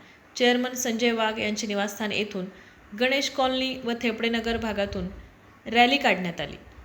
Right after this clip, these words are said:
रॅलीमध्ये विठ्ठल नामाचा जयघोष, साक्षरता व आरोग्य दिनाच्या घोषणा देण्यात आल्या. संस्थेचे चेअरमन संजय वाघ यांच्या निवासस्थानी दिंडीचे पूजन व विठ्ठल रुक्माई ज्ञानदेव तुकाराम यांच्या वेशभूषेतील कलाकारांचे पूजन,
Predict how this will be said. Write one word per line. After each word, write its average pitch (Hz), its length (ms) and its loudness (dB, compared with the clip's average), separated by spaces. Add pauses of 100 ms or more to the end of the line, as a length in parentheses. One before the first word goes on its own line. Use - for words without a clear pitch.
(100)
रॅलीमध्ये 214 680 2 (100)
विठ्ठल 220 380 0
नामाचा 226 400 -2
जयघोष, 196 440 0 (580)
साक्षरता 254 680 0
व 247 100 0
आरोग्य 226 380 2
दिनाच्या 226 400 -4
घोषणा 226 420 -4
देण्यात 165 300 -6
आल्या. - 160 -14 (600)
संस्थेचे 285 540 -2
चेअरमन 269 420 0
संजय 240 320 0
वाघ 190 580 -4
यांच्या 233 300 0
निवासस्थानी 226 580 -2 (440)
दिंडीचे 262 400 0
पूजन 269 400 -2
व 269 100 -2
विठ्ठल 254 360 -2
रुक्माई 240 340 -2
ज्ञानदेव 214 540 -2
तुकाराम 208 440 -2
यांच्या 196 340 -2
वेशभूषेतील 214 680 -4
कलाकारांचे 202 640 -2
पूजन, 214 380 -2